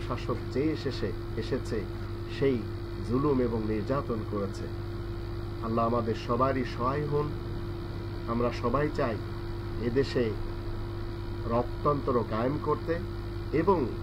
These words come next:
দুর্নীতিবাজ, দুষ্কৃতিকারী, ভ্রষ্টাচার এবং নৈরাজ্য সৃষ্টিকারী যত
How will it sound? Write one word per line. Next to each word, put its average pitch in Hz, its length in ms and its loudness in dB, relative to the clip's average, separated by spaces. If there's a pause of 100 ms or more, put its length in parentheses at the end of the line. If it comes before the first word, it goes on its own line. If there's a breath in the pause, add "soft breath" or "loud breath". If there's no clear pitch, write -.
দুর্নীতিবাজ, 135 880 2
দুষ্কৃতিকারী, 131 840 0 (220)
ভ্রষ্টাচার 123 640 0
এবং 117 220 2 (120)
নৈরাজ্য 151 480 2
সৃষ্টিকারী - 720 -2
যত 113 280 2